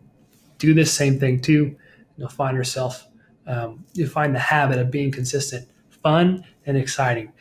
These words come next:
You'll go from being a, scared of cold calls to loving cold calls, right? It takes work, and you gotta work at it. Some things just take work.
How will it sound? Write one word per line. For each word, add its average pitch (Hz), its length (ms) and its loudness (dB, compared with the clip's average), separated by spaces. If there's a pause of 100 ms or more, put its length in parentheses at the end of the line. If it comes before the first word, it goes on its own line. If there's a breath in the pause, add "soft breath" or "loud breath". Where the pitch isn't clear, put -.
(160 soft breath)
You'll 160 120 0
go 175 160 4
from 170 220 2
being 170 220 6
a, 147 160 -2 (320)
scared 175 360 2
of 170 100 2
cold 170 280 -2
calls 160 540 -2 (160)
to - 100 -14
loving 123 520 -6
cold - 240 -14
calls, - 420 -16 (720)
right? 120 200 -4
It - 760 -20
takes - 320 -8 (120)
work, - 380 -6 (180)
and 127 80 -8
you 120 60 -6
gotta 123 280 -4
work 123 320 -6
at 110 180 -6
it. - 60 -18 (240)
Some 180 320 2
things 131 640 -2
just - 300 -8
take - 240 -12
work. - 340 -12